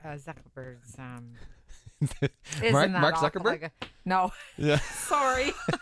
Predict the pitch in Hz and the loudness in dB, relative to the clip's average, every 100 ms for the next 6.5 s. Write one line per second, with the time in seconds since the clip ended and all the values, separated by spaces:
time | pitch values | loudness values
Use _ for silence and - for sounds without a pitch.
0 | - - _ _ _ _ - - - - | -2 -2 _ _ _ _ -14 -12 -8 -2
1 | 247 294 381 262 294 320 226 220 214 220 | 2 2 2 2 2 2 2 0 -4 -2
2 | 254 151 139 240 233 226 320 427 453 440 | 0 4 4 4 2 2 6 8 8 6
3 | 381 143 131 120 - - - - 196 175 | 4 4 2 0 -4 -10 -10 -6 -4 -4
4 | 156 - 131 143 127 - - 127 131 147 | -8 0 4 6 6 4 2 2 2 2
5 | 127 156 151 123 110 - 113 104 101 95 | 0 2 2 2 2 2 2 2 2 -2
6 | 95 - 104 101 107 | -6 -6 -2 0 0